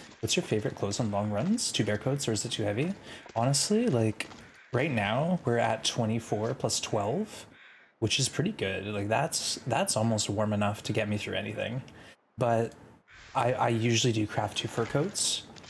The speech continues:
because, you know, after day fifty, it's pretty brutal. So double bear coat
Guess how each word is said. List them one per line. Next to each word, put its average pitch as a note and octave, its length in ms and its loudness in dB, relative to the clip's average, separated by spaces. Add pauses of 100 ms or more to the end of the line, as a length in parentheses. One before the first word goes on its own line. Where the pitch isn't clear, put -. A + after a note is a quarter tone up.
(500)
because, - 260 0
you A#2 80 2
know, G#2+ 120 2
after A#2 300 0
day G#2+ 140 2
fifty, D3 640 0
it's - 220 -2
pretty - 180 -2
brutal. - 340 0
So - 160 2
double B2 300 2
bear A2+ 200 2
coat D3 340 0